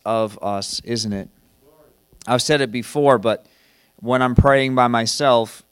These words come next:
it's just different. I have prayer time with the Lord by myself, but then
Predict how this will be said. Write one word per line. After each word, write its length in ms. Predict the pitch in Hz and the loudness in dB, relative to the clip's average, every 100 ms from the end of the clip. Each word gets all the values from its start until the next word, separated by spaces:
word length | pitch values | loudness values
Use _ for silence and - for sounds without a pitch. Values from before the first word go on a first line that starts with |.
| _ | _
it's 200 | 120 113 | -10 -8
just 320 | 135 123 98 | -4 -4 -4
different. 480 | 123 135 - 113 104 | -2 -2 -2 -6 -6
I 140 | - 117 | -6 -2
have 260 | 123 117 | -2 -2
prayer 240 | - 127 127 | -2 0 0
time 260 | 131 123 | -2 -4
with 120 | 120 110 | -4 -6
the 60 | |
Lord 400 | 107 110 113 113 | -4 0 0 -2
by 120 | 110 | -4
myself, 600 | 110 107 - 120 107 101 - | -4 -4 -6 -4 -4 -6 -10
but 160 | 98 | -6
then 320 | 120 117 107 | -2 -2 -4